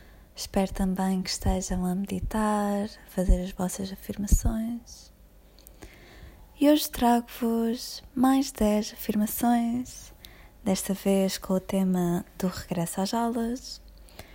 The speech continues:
Afirmações que podem fazer todos os dias antes de sair de casa para as vossas aulas. De pé,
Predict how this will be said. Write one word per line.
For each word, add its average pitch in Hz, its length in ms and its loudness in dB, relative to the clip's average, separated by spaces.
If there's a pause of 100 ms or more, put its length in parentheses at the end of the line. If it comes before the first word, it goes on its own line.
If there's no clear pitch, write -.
(360)
Afirmações 226 640 0
que - 120 -10
podem 220 260 2
fazer 214 480 -2
todos 262 340 -2
os - 80 -8
dias 220 580 0
antes 202 220 0
de - 80 -8
sair 196 160 0
de - 120 -14
casa 185 380 -4
para 185 200 -6
as 190 40 -8
vossas 202 400 -8
aulas. 202 560 -4 (1040)
De - 100 -14
pé, 208 600 2